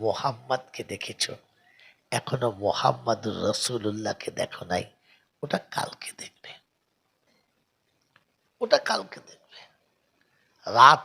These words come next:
কেটে গেছে, খাদিজার বিছানায় রাত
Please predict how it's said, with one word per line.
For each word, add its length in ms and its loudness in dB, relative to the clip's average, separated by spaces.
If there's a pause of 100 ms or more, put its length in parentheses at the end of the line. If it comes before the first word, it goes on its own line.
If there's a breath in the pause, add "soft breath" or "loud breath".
কেটে 280 -6
গেছে, 320 0 (760 soft breath)
খাদিজার 500 4 (160)
বিছানায় 540 0 (880)
রাত 260 2